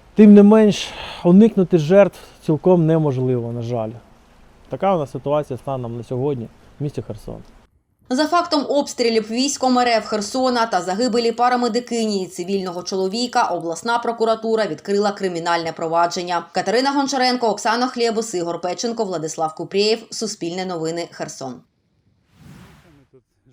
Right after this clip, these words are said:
Speaker 2: Василь Бойко мешкає у багатоповерхівці у херсонському мікрорайоні Корабел. Тут народився і живе все життя. Їхати із дому, говорить, не збирається, навіть попри відсутність опалення. Опалювати квартиру планує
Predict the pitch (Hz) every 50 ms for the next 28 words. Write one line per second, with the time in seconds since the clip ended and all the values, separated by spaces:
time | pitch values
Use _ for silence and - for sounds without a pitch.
0 | _ 123 - 339 349 349 - 370 349 285 240 311 349 381 370 - 311 262 247 269
1 | 277 294 - - 254 233 226 220 226 226 240 214 214 214 220 233 247 254 269 285
2 | 285 - 330 359 339 339 294 240 202 190 220 202 208 - 247 262 277 - - 254
3 | 240 233 208 185 - 185 175 175 180 180 185 208 226 233 220 190 - 175 170 170
4 | 170 160 185 185 185 185 180 180 - 175 165 160 175 180 180 190 202 202 277 330
5 | 359 349 - 370 311 226 190 156 165 165 170 185 202 196 - 180 160 165 170 160
6 | - 196 185 180 180 - - 262 240 247 - 214 202 202 220 226 226 214 302 330
7 | 359 359 349 311 320 320 294 302 311 302 302 294 285 196 170 160 160 160 156 175
8 | 180 185 185 185 180 175 180 214 185 180 175 156 147 143 156 143 - 156 151 175
9 | 170 170 185 180 - 294 302 294 294 262 262 254 - 170 156 - 165 165 165 165
10 | 165 170 170 165 160 165 - 262 254 233 190 180 180 180 175 180 180 196 202 214
11 | 233 233 233 320 339 330 320 311 294 277 269 262 262 254 254 247 240